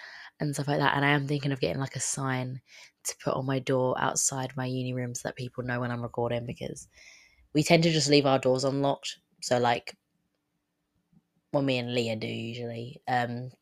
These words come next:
we just leave our doors unlocked, so, like, the other can just walk in when they want. But obviously, if we're doing something or getting changed, we tend to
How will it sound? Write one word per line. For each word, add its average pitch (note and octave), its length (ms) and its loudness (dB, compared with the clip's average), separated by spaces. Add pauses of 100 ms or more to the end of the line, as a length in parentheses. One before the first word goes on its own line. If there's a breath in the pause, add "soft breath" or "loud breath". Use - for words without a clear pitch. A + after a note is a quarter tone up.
(720 loud breath)
we D3+ 60 0
just C#3 100 4
leave D#3 120 8
our D3+ 60 4
doors C3+ 220 2
unlocked, C#3 300 -2
so, C3 280 -2 (640)
like, - 520 -2
the D#3+ 120 6
other C#3+ 160 6
can C#3 160 -4
just C3+ 140 0
walk D3 360 4
in C#3 140 4
when C#3 140 0
they C#3+ 120 2
want. E3+ 440 2 (140)
But B2 120 4
obviously, - 320 0
if - 140 -10
we're - 80 -6
doing D#3+ 280 4
something C3 380 -6
or - 80 -4
getting C3 240 -6
changed, C3 760 0
we C3 120 -4
tend B2+ 320 -4
to - 240 -4